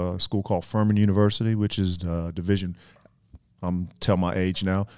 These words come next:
Division One double A school, which is now called an F C S school. So if you happen to see a game last night on with North Dakota State and University Incarnate Word, that is the level that I played on.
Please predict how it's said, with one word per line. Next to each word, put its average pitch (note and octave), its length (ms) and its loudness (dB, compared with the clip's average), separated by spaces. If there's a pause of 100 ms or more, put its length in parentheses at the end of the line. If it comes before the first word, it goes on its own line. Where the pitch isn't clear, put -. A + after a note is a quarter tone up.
(140)
Division A2 400 4
One A2 180 4
double G#2 320 10
A A#2 140 12
school, C3+ 360 8
which A#2+ 200 4
is G2 100 -2
now F#2+ 160 0
called F#2+ 300 -4
an F#2 100 -4
F F#2+ 140 -4
C G2 200 0
S B2 180 4
school. C#3+ 340 2
So G#2 180 2
if F#2 160 -4
you G2+ 320 4
happen G#2+ 240 2
to F#2 80 0
see G2+ 220 4
a F#2 40 2
game F#2+ 280 2
last F#2+ 260 2
night F#2+ 240 2
on F#2+ 280 2
with F#2 140 -2
North F#2+ 200 0
Dakota F#2 320 0
State G2 420 4
and F2+ 400 -2
University F#2+ 640 -2
Incarnate G2+ 540 -4
Word, G2 480 4 (800)
that G2+ 220 6
is F#2+ 120 4
the G2 100 6
level F#2+ 280 4
that F#2 120 0
I F2+ 100 -2
played D#2+ 300 -6
on. E2 220 -10